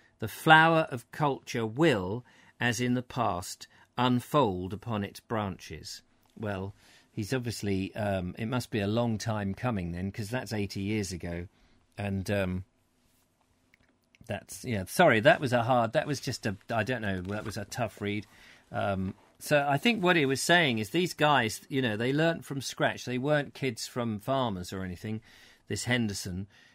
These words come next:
Um, he, he learnt all the way from scratch. He went on a year's to live on a farm, and he, he learnt every single job on that farm.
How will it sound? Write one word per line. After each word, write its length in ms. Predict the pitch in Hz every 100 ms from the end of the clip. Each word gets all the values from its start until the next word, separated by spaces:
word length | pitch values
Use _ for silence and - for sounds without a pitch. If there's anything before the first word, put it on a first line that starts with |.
| _
Um, 440 | - 110 107 101 - -
he, 480 | 127 127 117 104
he 200 | 101 127
learnt 400 | 127 135 127 - -
all 300 | 147 151 147
the 40 |
way 200 | 135 123
from 180 | - 113
scratch. 340 | - 131 104
He 80 | 117
went 300 | 120 143 139 -
on 120 | 123
a 80 | 113
year's 580 | 113 139 131 117 - - _ _ _ _ _
to 100 | -
live 200 | 123 131
on 100 | 117
a 60 | 104
farm, 580 | - 143 110 92 87 104 _ _ - _ -
and 420 | 110 110 107 104
he, 540 | 123 120 117 110 101 - - _ _ _
he 260 | 123 117
learnt 400 | 113 127 131 127 -
every 360 | 160 151 160
single 460 | - 151 143 120 127
job 360 | - 135 117
on 200 | 120 120
that 200 | 117 120
farm. 420 | - 127 113 95